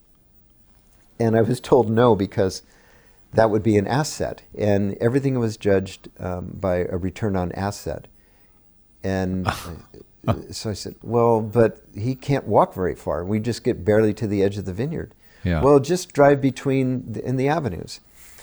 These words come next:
Speaker 1: Then I, I said, "Well, how about it? Can I rent one?" And he said, "Oh, yeah, you can rent one." I said, "But you realize that the, the rental just for one season will be more expensive than if we bought one."
Speaker 2: Right.
Speaker 1: "Doesn't matter. It's not an asset." <laughs>
Speaker 2: Oh, man.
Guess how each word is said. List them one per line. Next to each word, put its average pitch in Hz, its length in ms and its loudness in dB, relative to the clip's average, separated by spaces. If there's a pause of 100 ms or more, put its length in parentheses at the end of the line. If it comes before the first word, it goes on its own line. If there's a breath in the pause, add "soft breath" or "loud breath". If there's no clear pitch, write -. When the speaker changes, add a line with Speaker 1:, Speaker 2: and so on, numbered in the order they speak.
(320 loud breath)
Speaker 1:
Then 143 160 6
I, 127 200 2 (340)
I 113 80 -2
said, 113 240 -6
"Well, 135 340 0 (420)
how 143 160 -4
about 220 180 4
it? 202 100 -6
Can 151 160 -2
I 135 60 2
rent 107 240 2
one?" 302 320 -4 (640 soft breath)
And 123 160 0
he 127 60 0
said, 139 260 -4 (100)
"Oh, 220 140 2
yeah, 233 200 0
you 160 140 2
can 165 160 -2
rent 131 220 -2
one." 127 220 -4 (340 loud breath)
I 135 60 -4
said, 139 160 -4
"But 131 160 -4
you 175 80 2
realize 147 500 2
that 110 240 0
the, 101 340 -2
the 110 120 -4
rental 113 640 0
just - 260 -4
for - 140 -4
one 107 380 -2
season 117 640 -6
will 101 100 -2
be 104 180 -2
more 101 200 0
expensive 107 540 -4
than 95 140 -2
if 92 140 -6
we 90 60 -4
bought 85 280 -4
one." 104 300 -6
Speaker 2:
Right. 85 300 0
Speaker 1:
"Doesn't 160 280 4
matter. 156 320 4
It's - 240 -4
not 135 200 0
an 139 100 0
asset." 135 400 2 (180)
<laughs> - 160 -12
Speaker 2:
Oh, 90 300 2
man. 85 300 -2